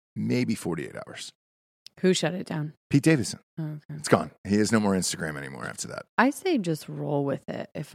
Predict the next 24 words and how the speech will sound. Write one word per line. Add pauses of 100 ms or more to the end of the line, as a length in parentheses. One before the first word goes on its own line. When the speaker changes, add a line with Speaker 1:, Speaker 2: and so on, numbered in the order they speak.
Speaker 2:
if
you're
Pete,
right?
Speaker 1:
So
I, (120)
I,
that's
the
other
side
of
this
that
I
wanna
take.
There
was
a
comedian
on
Twitter
today